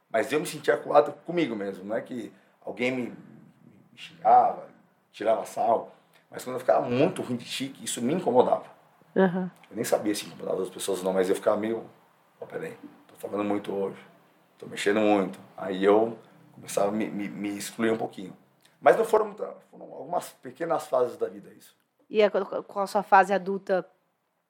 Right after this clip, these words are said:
Speaker 2: eu penso assim, né? É, a gente fica, quando a gente fica, vai amadurecendo, a gente consegue lidar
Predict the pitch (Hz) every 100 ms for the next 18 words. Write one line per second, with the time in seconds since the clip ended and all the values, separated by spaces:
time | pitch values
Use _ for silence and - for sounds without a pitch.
0 | - 196 196 208 - 180 160 170 185 _
1 | _ _ - 175 170 170 170 170 165 -
2 | _ _ _ _ _ _ _ 196 190 185
3 | 226 226 214 165 202 208 202 - 185 208
4 | 165 - _ 175 165 175 180 202 226 240
5 | 240 277 269 269 - 262 247 226 247 220
6 | 208 226